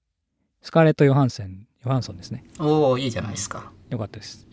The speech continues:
Speaker 2: おー。
Speaker 1: って言ってますけど、実はこれ途中で再生が切れちゃいまして、
Speaker 2: うん。
Speaker 1: で、iTunesの <laughs> レンタル期限が切れて、途中最後まで見切れなかったんですけど。
Speaker 2: <laughs> な-、さ-、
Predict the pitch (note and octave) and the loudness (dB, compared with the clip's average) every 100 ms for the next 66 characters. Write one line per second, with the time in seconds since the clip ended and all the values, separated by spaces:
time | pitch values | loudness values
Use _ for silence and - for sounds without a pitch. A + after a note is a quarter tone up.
0 | - A2 G#2+ G2 F#2 G#2 A#2 - - - | -10 -6 -4 -6 -8 -10 -12 -12 -20 -10
1 | - D#3 - G3 G#3 D3 A#2+ C3+ E3+ C3+ | 0 0 6 4 6 2 0 2 2 2
2 | B2+ B2+ - E3+ E3 D#3 - E3 - E3 | -2 -2 -2 2 4 4 2 2 4 2
3 | D#3 F#3 D3+ A#2+ G2+ - - F#2+ G2+ _ | 4 4 2 0 -6 -10 -12 -12 -16 _
4 | _ A2+ G2+ _ A#2+ B2+ C#3+ F3 D3+ A2 | _ -6 -6 _ -4 -4 0 2 2 0
5 | A#2+ - - _ - - - C#3 D3 D#3+ | -2 -2 -4 _ -20 -20 -8 -4 -2 0
6 | D3 C#3+ B2 B2+ A2 G2+ G#2 C#3+ A#2 G#2+ | 2 2 0 -2 -4 -8 -4 -2 -2 -6
7 | G2+ - C3 C#3 F3+ D3 A2+ G#2+ A2 D3 | -10 -8 -6 0 2 4 2 -4 -4 0
8 | C#3+ C3+ A#2+ - F#2 - - - - - | 2 2 -4 -6 -8 -4 0 4 2 2
9 | D3+ C3+ - - - - - - - - | 2 0 4 2 2 0 0 -10 -16 -16
10 | - - - - - - D#3+ | -20 -18 -16 -8 -4 -2 -2